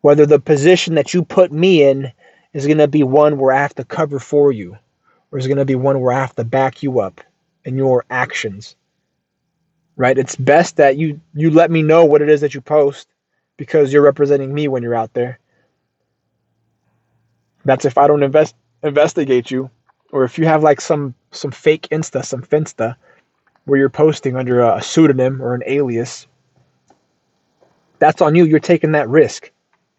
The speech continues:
If you get discovered, I'm cutting you off. Easy. That's if you didn't tell me before, right? If you told me before and we come to an understanding, so be it.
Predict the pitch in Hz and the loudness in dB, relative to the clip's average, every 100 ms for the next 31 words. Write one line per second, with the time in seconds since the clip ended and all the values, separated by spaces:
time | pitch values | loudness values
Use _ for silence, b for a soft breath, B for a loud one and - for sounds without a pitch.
0 | _ _ - - 170 180 170 165 170 170 | _ _ -18 -2 2 4 2 0 2 4
1 | 170 147 - 165 139 135 135 - - _ | 4 2 -2 -6 -6 -6 -6 -6 -14 _
2 | _ _ _ _ _ _ - 185 131 101 | _ _ _ _ _ _ -6 -4 -4 -8
3 | _ _ _ _ - 170 185 170 156 151 | _ _ _ _ -4 0 0 2 2 0
4 | - 156 127 113 117 117 98 113 123 - | 0 -4 -4 -10 -6 -6 -6 -8 -8 -12
5 | _ b b b - 131 120 180 185 170 | _ b b b -10 -8 0 2 2 0
6 | 160 180 196 190 151 135 180 160 151 143 | 0 2 4 4 0 -4 -6 -4 -6 -6
7 | 139 120 - 170 175 175 185 175 _ B | -14 -16 -6 -2 0 -2 -4 -8 _ B
8 | B B B _ _ _ _ _ _ - | B B B _ _ _ _ _ _ -8
9 | 135 127 123 98 - | -4 -2 -2 -4 -12